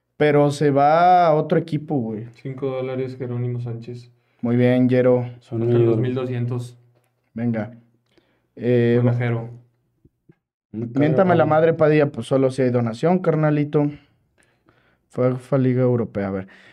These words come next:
Speaker 1: La Roma paga menos ciento veintitrés. El United más cien.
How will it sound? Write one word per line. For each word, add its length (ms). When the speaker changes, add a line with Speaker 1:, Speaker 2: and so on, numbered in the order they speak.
Speaker 1:
La 200
Roma 320
paga 180
menos 300
ciento 340
veintitrés. 720
El 260
United 560
más 280
cien. 720